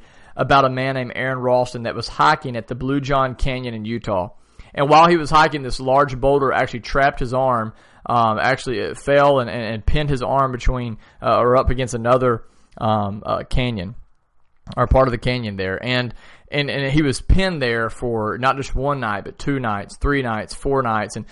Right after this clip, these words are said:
eventually it comes, uh, to the fifth night, and he's sitting there, and he's, he's lost fifty pounds. He's completely dehydrated, and he believes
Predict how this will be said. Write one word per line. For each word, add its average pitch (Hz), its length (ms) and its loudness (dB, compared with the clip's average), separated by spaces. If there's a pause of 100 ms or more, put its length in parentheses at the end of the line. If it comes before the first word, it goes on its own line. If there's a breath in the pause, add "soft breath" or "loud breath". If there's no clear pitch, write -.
(240 loud breath)
eventually 139 420 0
it 120 80 -8
comes, 135 320 -2
uh, 113 420 -2
to 123 100 -8
the 113 80 -12
fifth 143 280 0
night, 131 340 2
and 110 80 -10
he's 113 120 -10
sitting 139 300 -4
there, 131 160 -2
and 123 100 -4
he's, 113 140 -8 (200 loud breath)
he's 120 180 -4
lost 131 380 4
fifty 143 280 -4
pounds. 127 440 0
He's 120 120 -10
completely 147 500 -2
dehydrated, 120 760 -2
and 110 160 -8
he 139 100 -4
believes 131 540 -2